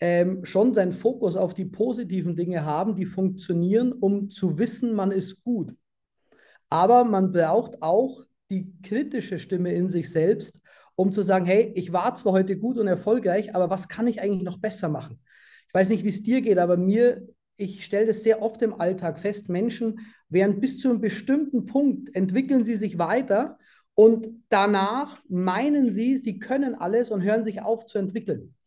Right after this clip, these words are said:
Und ich glaube, wir müssen uns bewusst machen, erfolgreich bin ich dann, wenn ich einundfünfzig Prozent richtig mache und nicht hundert. Und die meisten denken aber, ich bin erfolgreich, also mache ich alles richtig.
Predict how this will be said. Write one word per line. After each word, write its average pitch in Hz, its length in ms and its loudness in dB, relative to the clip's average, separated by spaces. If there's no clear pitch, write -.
Und 190 140 2
ich 190 120 2
glaube, 208 260 6
wir 226 80 8
müssen 247 280 4
uns 240 200 -2
bewusst 220 400 -2
machen, 247 300 -2
erfolgreich 247 840 -2
bin 214 160 -2
ich 208 220 -6
dann, 202 440 -6
wenn 185 140 0
ich 214 220 -4
einundfünfzig 233 880 -2
Prozent 208 400 -4
richtig 202 400 -4
mache 131 260 -12
und 180 140 4
nicht 269 180 6
hundert. 202 460 2
Und 180 160 -2
die 202 60 0
meisten 202 540 0
denken 226 360 0
aber, 190 180 2
ich 185 120 -6
bin 240 140 -4
erfolgreich, 214 760 0
also 190 180 -2
mache 208 220 -2
ich - 240 -8
alles 240 420 0
richtig. 220 500 -4